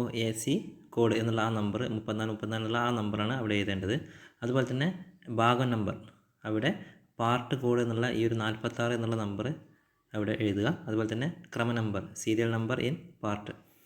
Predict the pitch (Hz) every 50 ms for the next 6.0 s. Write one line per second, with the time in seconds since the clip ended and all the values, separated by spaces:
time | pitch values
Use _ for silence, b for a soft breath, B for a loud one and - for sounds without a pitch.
0 | b b b b b b 113 113 113 110 113 117 110 110 110 113 120 117 110 113
1 | 110 117 110 110 113 113 110 113 110 117 110 110 110 110 110 139 196 - - -
2 | - _ _ _ _ _ - 117 104 104 104 - 123 117 113 113 110 113 113 117
3 | 117 123 123 113 107 110 113 110 110 139 - 120 117 - - 110 110 110 113 113
4 | 110 117 113 113 110 110 110 113 110 110 - 151 - - B B B B B B
5 | 131 131 123 120 110 101 95 95 95 - - 131 147 170 175 160 139 131 127 147